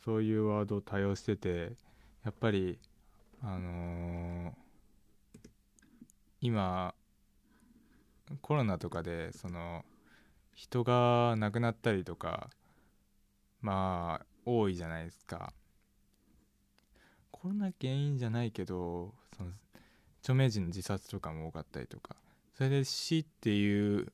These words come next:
ワードに注目が集まってるのかなーってもすごい思いますよね。僕も最近それについて考えることが多いですね。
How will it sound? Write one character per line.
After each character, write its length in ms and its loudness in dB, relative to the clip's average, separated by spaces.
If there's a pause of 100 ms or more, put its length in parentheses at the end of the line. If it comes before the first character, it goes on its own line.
ワ 320 2
ー 40 0
ド 200 0 (160)
に 380 2
注 280 0
目 380 -2
が 300 0 (1300)
集 200 -2
ま 140 6
っ 40 0
て 160 -2
る 100 2
の 120 -2
か 140 -4
な 600 -2
ー 20 -8
っ 20 -14
て 120 -12
も 100 -8
す 120 -12
ご 100 -2
い 40 0
思 200 -4
い 60 -4
ま 140 -4
す 120 -14
よ 120 -14
ね。 120 -12 (500)
僕 160 -2
も 320 4 (500)
最 260 -2
近 400 0
そ 140 -2
れ 100 2
に 100 0
つ 120 -4
い 60 -2
て 80 -6
考 120 -6 (160)
え 40 -2
る 80 -4
こ 120 -8
と 100 -6
が 140 -8 (1500)
多 180 -4
い 60 -6
で 120 -14
す 100 -18
ね。 100 -10